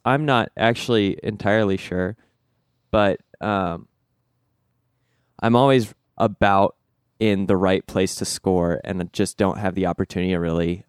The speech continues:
uh, knock it in. <coughs> And so what ends up happening is I get really close and threaten the other team, but they don't know how bad I am at actually trying to make a shot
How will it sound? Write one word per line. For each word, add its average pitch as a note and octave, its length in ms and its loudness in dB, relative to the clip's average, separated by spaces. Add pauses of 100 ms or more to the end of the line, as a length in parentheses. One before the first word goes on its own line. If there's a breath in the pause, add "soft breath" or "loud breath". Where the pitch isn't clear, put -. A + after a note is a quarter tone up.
uh, E2+ 340 -4
knock F2+ 380 -6
it E2 80 -4
in. F2 80 0
<coughs> - 440 -2
And F#2 140 -6
so F2 720 -4 (540)
what G#2 140 0
ends G#2 220 -2
up F#2 160 0
happening F2 720 -6 (140)
is F2 800 -8 (1400)
I G#2+ 120 0
get G#2 160 0
really G#2 260 4
close - 800 -2 (100)
and F#2 200 -6
threaten G2+ 480 -2
the F2+ 160 -4
other F2 180 -4
team, F2 540 -8 (120)
but F#2 300 -4
they G2 100 0
don't F#2+ 180 -2
know F#2+ 140 0
how F2+ 140 -4
bad F2 280 -4
I E2+ 120 -6
am E2 220 -6
at E2 80 -8
actually - 440 -6 (260)
trying F2+ 480 -2
to E2+ 380 -4
make F2 220 -6
a F#2 40 -4
shot E2+ 440 -4